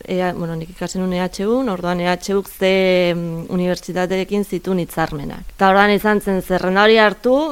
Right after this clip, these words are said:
e, nire pixukidatanik biek joan nahi genuen, minon berriz ere ez genuen elkarrekin joan nahi, joan nahi genuen bakotxak bere aldetik, orduan <laughs> berriz ere zen joatea nonbaitera bakarrik.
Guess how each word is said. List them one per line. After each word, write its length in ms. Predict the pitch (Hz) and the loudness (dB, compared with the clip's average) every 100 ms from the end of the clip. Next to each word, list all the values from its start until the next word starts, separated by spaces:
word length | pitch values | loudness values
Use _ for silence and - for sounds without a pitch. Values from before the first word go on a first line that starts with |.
| 269 - | -6 -4
e, 300 | 196 185 185 | 0 0 0
nire 160 | 185 196 | 0 -2
pixukidatanik 760 | 190 202 214 202 202 196 190 | -4 -2 0 0 0 -2 -4
biek 320 | 165 180 190 202 | -2 -2 -2 -4
joan 160 | 202 | -4
nahi 140 | 196 185 | -4 -4
genuen, 340 | 190 226 311 508 - | -2 -2 -4 -6 -2
minon 320 | 190 185 180 | 2 2 2
berriz 240 | 170 185 170 | 0 -2 -2
ere 180 | 185 185 | 2 2
ez 40 | 175 | 2
genuen 240 | 175 196 185 | -2 -2 -2
elkarrekin 480 | - 175 180 170 | -2 -4 -2 -2
joan 240 | 175 190 208 | 2 4 6
nahi, 160 | 254 | 8
joan 160 | 240 202 | 8 8
nahi 160 | 202 202 | 6 4
genuen 320 | 202 190 - - | 2 -2 -8 -16
bakotxak 480 | - 185 196 - 214 | 2 4 4 4 6
bere 220 | 208 208 196 | 6 6 6
aldetik, 480 | 185 214 233 262 | 6 4 2 -2
orduan 320 | 190 190 196 226 - - - | -2 0 0 0 -4 -14 -14
<laughs> 360 | 285 - 247 | -12 -10 -2
berriz 240 | 185 190 175 | 0 2 4
ere 200 | 214 214 | 4 4
zen 220 | 220 233 | 4 6
joatea 300 | 196 190 220 | 4 4 2
nonbaitera 400 | 208 196 202 220 | 2 2 2 2
bakarrik. 640 | 214 170 165 165 151 147 | 2 2 0 0 -4 -8